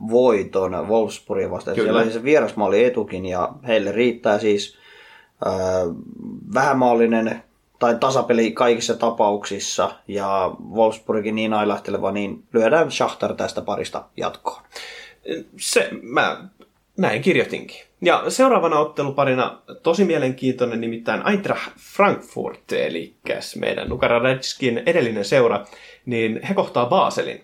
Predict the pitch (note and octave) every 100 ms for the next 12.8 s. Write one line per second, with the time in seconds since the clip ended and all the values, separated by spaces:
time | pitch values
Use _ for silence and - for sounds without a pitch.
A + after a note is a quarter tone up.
0 | - B2 A3 G3+ C#3+ B2 D3 C3+ C#3+ F3
1 | B2+ B2 A#2+ C#3+ A2+ G#2 A2+ A#2+ - -
2 | C#4 A2+ A#3 A2+ G2+ - - - - -
3 | - A#2 A#2+ F2 - _ _ - G3+ E3
4 | B2+ C#3+ C3 A#2 - - A#2 - A2+ G2
5 | - - - - - C3 C3 C3 - -
6 | G2+ - - - - - - E3 B2+ A#2
7 | - A#2+ B2+ A2+ - E3 A2 D#2+ - -
8 | - - - - G2 A#2 D3+ C#3 A#2 A2
9 | B2 A#2 A#2 D3+ B2+ A2+ G2 - C#3 C3+
10 | G2+ F#2+ F#2+ F#2 - - E2 A#2+ A2 A2
11 | B2+ - E3+ G#2+ G2 - F#2+ - - -
12 | - _ - - G2+ - F2+